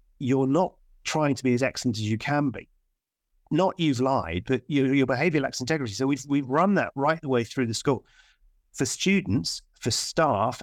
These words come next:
and we had a really, really powerful conversation with parents as well.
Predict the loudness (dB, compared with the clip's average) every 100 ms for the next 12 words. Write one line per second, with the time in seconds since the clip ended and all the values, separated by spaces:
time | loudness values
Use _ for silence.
0 | -8 -4 -2 -2 -2 2 2 4 4 2
1 | -4 -2 2 4 2 0 -4 -6 -6 -6
2 | -6 -2 -2 0 -2 -4 -2 -2 -2 -2
3 | -4 -2 -2 -4 -8